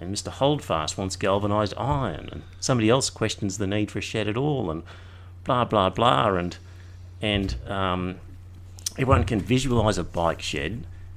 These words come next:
and discussion goes on for forty-five minutes with a possible saving of fifty pounds,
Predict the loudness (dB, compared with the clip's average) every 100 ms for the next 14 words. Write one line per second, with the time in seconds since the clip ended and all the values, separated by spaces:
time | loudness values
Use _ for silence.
0 | -12 -6 -2 0 0 2 2 0 0 2
1 | 2 2 2 2 0 -6 -2 2 2 4
2 | 6 6 4 0 0 -2 -4 -8 -18 -18
3 | -8 -6 0 2 2 2 2 6 6 6
4 | 2 0 -4 -4 -2 0 0 0 -4 -6
5 | -6